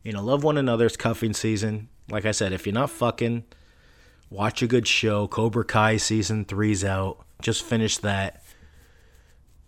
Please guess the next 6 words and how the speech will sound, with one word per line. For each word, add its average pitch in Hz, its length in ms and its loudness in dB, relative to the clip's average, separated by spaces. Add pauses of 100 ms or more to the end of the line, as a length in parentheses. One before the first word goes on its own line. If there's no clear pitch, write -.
(1040)
And 104 580 -4 (1200)
find 131 340 0
something, 165 420 -2
find 156 400 -2
something 196 300 -2
interesting. 92 420 -6